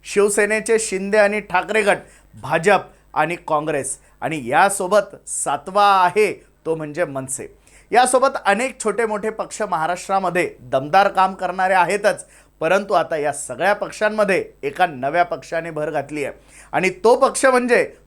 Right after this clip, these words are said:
महाराष्ट्र स्वराज्य पक्ष, ज्याचं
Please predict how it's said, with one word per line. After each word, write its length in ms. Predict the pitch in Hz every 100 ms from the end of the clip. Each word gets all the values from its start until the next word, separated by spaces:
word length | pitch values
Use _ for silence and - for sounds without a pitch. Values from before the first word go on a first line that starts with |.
| -
महाराष्ट्र 640 | 156 165 202 208 - 214
स्वराज्य 580 | 214 170 175 185 160 180
पक्ष, 340 | 156 - - - _ _ - - - 135
ज्याचं 440 | 196 262 240 165